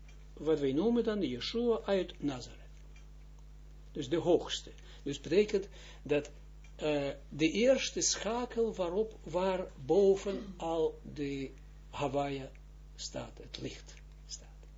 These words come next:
En hij is de eerste ontvanger in, dus in het algemene aspect. Goed opletten. Dat is het algemene aspect. Dus het is de eerste die ontvangt het licht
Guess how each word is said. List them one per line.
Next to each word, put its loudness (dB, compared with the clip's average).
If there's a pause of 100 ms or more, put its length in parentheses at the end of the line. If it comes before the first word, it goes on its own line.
(920)
En -6
hij 4
is 0
de 4
eerste 2
ontvanger 4 (120)
in, -2
dus -2
in 4
het 4
algemene 0
aspect. -12
Goed -2
opletten. 0 (500)
Dat 2
is 0
het 0
algemene 2
aspect. -10 (260)
Dus -2 (220)
het 2
is -2
de 2
eerste 2
die -6 (100)
ontvangt -4
het 0
licht -4